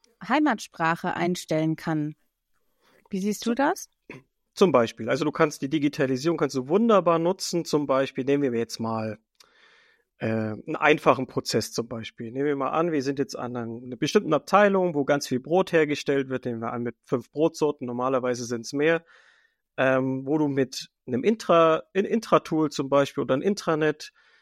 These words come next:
Speaker 2: wo du Videos zum Beispiel reinstellen kannst, mit der Erklärung auf der Sprache,
Speaker 1: Mhm.
Speaker 2: wie muss das aufgearbeitet werden, was ist dieses besondere Merkmal dieses Produktes,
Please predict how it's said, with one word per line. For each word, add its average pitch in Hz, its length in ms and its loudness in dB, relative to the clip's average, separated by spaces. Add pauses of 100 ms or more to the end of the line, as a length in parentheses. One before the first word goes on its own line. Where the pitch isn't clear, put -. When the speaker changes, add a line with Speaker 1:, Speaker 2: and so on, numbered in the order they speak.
(240)
Speaker 2:
wo 139 80 -4
du 131 140 -2
Videos 185 360 0
zum 139 160 -2
Beispiel 139 340 2
reinstellen 127 540 -2
kannst, 117 640 -8
mit 147 200 -4
der 127 100 4
Erklärung 156 520 0
auf 131 140 -2
der 110 140 -6
Sprache, 185 600 0 (1000)
Speaker 1:
Mhm. 127 100 -12
Speaker 2:
wie 156 160 0
muss 156 220 -2
das 123 160 -6
aufgearbeitet 131 880 0
werden, 123 400 -4
was 120 160 -2
ist - 160 -12
dieses 120 260 -6
besondere 127 500 0
Merkmal 156 540 4
dieses 131 300 -2
Produktes, 127 800 -6